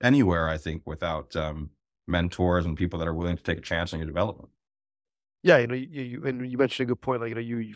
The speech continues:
Speaker 2: from different perspectives, you might not agree with it, but, you know, you take some and you, you might leave a lot of it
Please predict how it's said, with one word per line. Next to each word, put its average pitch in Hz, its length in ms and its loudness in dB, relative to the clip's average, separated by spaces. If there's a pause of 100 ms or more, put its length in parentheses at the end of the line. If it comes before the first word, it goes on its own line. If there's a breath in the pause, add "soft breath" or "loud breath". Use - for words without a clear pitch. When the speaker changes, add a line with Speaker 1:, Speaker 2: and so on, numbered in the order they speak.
Speaker 2:
from 113 260 4 (140)
different 123 240 2
perspectives, 117 540 6
you 131 60 6
might 139 100 12
not 120 180 8
agree 110 240 8
with 135 120 10
it, 101 80 2
but, 123 80 2
you 120 40 4
know, 117 80 4
you 113 100 2
take - 280 6
some 127 380 4
and 117 120 0
you, 113 260 -8 (400)
you 131 60 -4
might 131 180 4
leave 147 180 8
a 135 40 6
lot 117 240 6
of 107 100 0
it 113 100 2